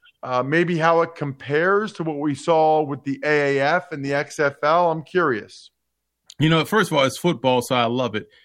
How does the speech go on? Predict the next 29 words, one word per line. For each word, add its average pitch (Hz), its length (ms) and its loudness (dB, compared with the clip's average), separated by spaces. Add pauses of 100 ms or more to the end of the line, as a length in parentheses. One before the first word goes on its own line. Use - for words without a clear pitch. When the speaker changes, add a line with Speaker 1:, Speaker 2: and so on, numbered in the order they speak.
(260)
Speaker 2:
Uh, 120 260 0
secondly, 131 920 -2 (420)
I 139 140 2
feel 165 200 -2
like 143 220 2
it's 135 140 -4
on 143 320 -4
par 143 520 2
with 131 320 -6
what 139 240 -8
you 156 80 2
would 143 140 0
expect - 480 -4
a 127 100 -6
spring 143 480 -4
league 135 280 -4
to 131 60 -4
look 156 260 -2
like. 101 340 0 (360)
We 143 120 2
know 175 200 2
there's 160 300 2
a 147 60 0
rank 147 320 -2
and 147 160 -6
file 131 500 -2
of 113 340 -4 (360)
available 127 560 -4
talent. 131 460 -2